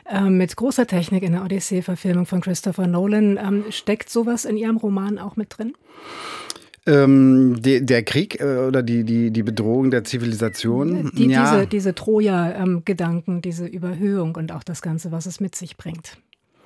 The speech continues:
Speaker 2: Ähm, ich hoffe nicht, ehrlich gesagt.
Speaker 1: <laughs>
Speaker 2: Also ich habe versucht, auch Troja, es ist halt, wenn man da hinfährt als Amateur, der ich ja bin, dann sieht man nicht viel mehr als Steine und ein
Speaker 1: Mhm.
Speaker 2: paar Mauern.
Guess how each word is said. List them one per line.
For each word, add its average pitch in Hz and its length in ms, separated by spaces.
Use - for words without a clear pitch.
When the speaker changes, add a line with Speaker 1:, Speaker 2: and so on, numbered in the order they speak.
Speaker 2:
Ähm, 127 640
ich - 120
hoffe 127 220
nicht, 101 300
ehrlich 95 320
gesagt. 98 500
Speaker 1:
<laughs> - 0
Speaker 2:
Also 123 260
ich 131 180
habe 143 240
versucht, 123 540
auch 117 180
Troja, 117 600
es - 160
ist 170 120
halt, 170 280
wenn 131 160
man 151 140
da 131 100
hinfährt 110 640
als 101 140
Amateur, 104 480
der 95 140
ich 90 100
ja 98 80
bin, 101 380
dann 92 160
sieht 120 200
man 101 160
nicht 98 160
viel 104 200
mehr 101 240
als 95 140
Steine 98 360
und 90 80
ein 87 60
Speaker 1:
Mhm. 82 40
Speaker 2:
paar 87 160
Mauern. 85 460